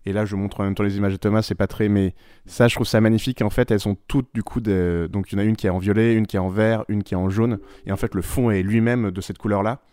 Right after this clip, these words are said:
Et c'est une espèce de, de, de petit moment de divagation, euh, qui, qui est là. Et il y a une autre séquence aussi, je sais pas si tu vois, c'est, euh,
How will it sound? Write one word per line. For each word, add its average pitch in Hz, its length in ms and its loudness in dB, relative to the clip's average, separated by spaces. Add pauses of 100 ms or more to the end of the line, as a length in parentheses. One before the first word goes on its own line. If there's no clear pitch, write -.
(540)
Et 101 120 -2
c'est - 160 -4
une 110 120 2
espèce 131 300 0
de, 104 180 -2
de, 101 320 -2 (100)
de 101 160 -2
petit - 140 -12
moment 117 240 2
de 117 60 -8
divagation, 117 880 0
euh, 95 180 0
qui, 98 300 -10
qui - 240 -10
est - 20 -4
là. 113 220 -4 (420)
Et 98 120 -2
il 95 40 2
y 95 60 2
a - 20 2
une 104 100 4
autre 123 100 0
séquence 127 360 -2
aussi, 131 320 -6
je - 80 -10
sais 107 100 -10
pas 127 120 -6
si - 80 -14
tu 117 140 -8
vois, 120 180 -2
c'est, 107 240 -4
euh, 95 140 -2